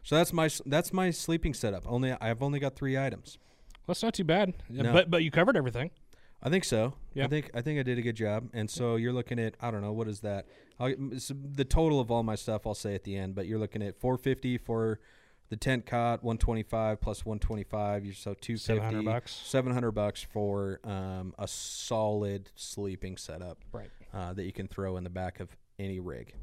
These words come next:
Speaker 2: Exactly.
Speaker 1: And, e-, or U T V for that matter.
Speaker 2: Or, or car.
Speaker 1: Totally.
Speaker 2: Yeah.
Speaker 1: Yep. What do you, what do you got? What, wh-, how you sleeping?
Speaker 2: I sleep much differently than you. I am not a man of creature comforts.
Speaker 1: <laughs>
Speaker 2: I am a man of utilitarianism.
Speaker 1: Ah,
Speaker 2: So,
Speaker 1: yes.
Speaker 2: um,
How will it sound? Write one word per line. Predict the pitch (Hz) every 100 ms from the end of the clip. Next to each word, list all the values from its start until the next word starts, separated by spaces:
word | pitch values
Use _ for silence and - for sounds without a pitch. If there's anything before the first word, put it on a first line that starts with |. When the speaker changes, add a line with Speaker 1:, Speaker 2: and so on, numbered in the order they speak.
| -
Speaker 2:
Exactly. | 117 110 110 -
Speaker 1:
And, | 92 92
e-, | 120 117
or | 120 113
U | 107 110
T | 113
V | 104 113
for | -
that | 92 64
matter. | 73 - -
Speaker 2:
Or, | 127 - - 117
or | 113
car. | 131 170 131 113
Speaker 1:
Totally. | - 110 90 - -
Speaker 2:
Yeah. | 143
Speaker 1:
Yep. | 107 127 - - -
What | 120 131
do |
you, | 127
what | 117
do | 139
you | 123
got? | 104 110
What, | 127 -
wh-, | 131 127
how |
you | 143 139
sleeping? | - 127 - 92 - - - -
Speaker 2:
I | 156 202
sleep | 214 - 190 175
much | 160 -
differently | 156 147 143 123
than | 117 117
you. | 110 107 - - -
I | 123 139
am | 147 139
not | 135
a | 131
man | 131 135 131
of | 120
creature | - 143 147
comforts. | 131 139 202 110 156 -
Speaker 1:
<laughs> | 123
Speaker 2:
I | - 131
am | 135
a | 127
man | 127 127
of | 113
utilitarianism. | 117 120 135 131 123 117 107 - - - -
Speaker 1:
Ah, |
Speaker 2:
So, | 127 165 110
Speaker 1:
yes. | 120 117 - - - - - -
Speaker 2:
um, | 127 131 127 117 110